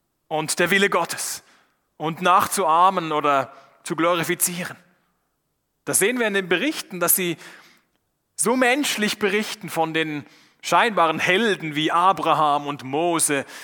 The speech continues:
und David und eben hier auch Mordechai und Esther.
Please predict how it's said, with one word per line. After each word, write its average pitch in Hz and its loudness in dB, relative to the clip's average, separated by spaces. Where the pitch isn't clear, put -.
und 151 -4
David 156 2
und 135 -8
eben 131 -4
hier 147 -2
auch 123 -4
Mordechai 127 -2
und 120 -14
Esther. - -8